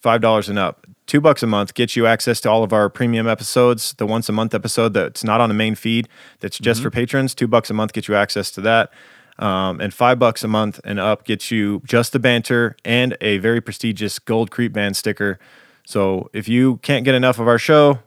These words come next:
Speaker 1: go over there to patreon dot com slash true crime guys, throw us a few bucks and you get a ton of stuff, man. There's hundreds of episodes and
Speaker 2: Oh,
Speaker 1: recordings
Speaker 2: man.
Speaker 1: on there. So much
Speaker 2: There's
Speaker 1: stuff.
Speaker 2: We probably have as much on Patreon, if not more, than on the free platform now.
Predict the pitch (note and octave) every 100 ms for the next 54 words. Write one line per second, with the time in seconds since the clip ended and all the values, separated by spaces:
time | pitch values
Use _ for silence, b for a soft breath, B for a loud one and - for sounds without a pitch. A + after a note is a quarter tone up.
0 | - - B2+ C3 C3 B2+ A#2 B2+ B2+ B2
1 | A#2 A2+ A2+ A2 A2 G#2+ A#2 A2 A2 G#2+
2 | G#2+ G#2 B B B B A#2+ A2+ A2 A#2+
3 | G2 A2 A2 A2+ G#2 G2+ G2+ - - G#2
4 | - - B2 A2 - F#2 G#2+ G2+ G2+ -
5 | B2+ C3 G#2+ G#2+ F2 - _ _ - A2
6 | G2+ A2+ G#2 G2+ D#2+ G2 F#2 A2 G#2 G#2
7 | G2 F#2+ G2 G2 G2 F#2+ b b b b
8 | b b - A#2+ G#2 G#2 C#3 D#2+ C#2 _
9 | _ _ _ D#3+ G3 G#3+ G3+ E3+ D3 C#3
10 | A#2+ G#2 A#2 A#2 - - A2 A2 A#2 A2
11 | A#2+ G#2+ G#2 - G#2+ F#2 A#2 A2 F#2 F#2+
12 | _ _ _ G#2+ G2+ G2 F#2 A2+ G2+ G#2+
13 | G#2+ F2+ E2 E2 B1+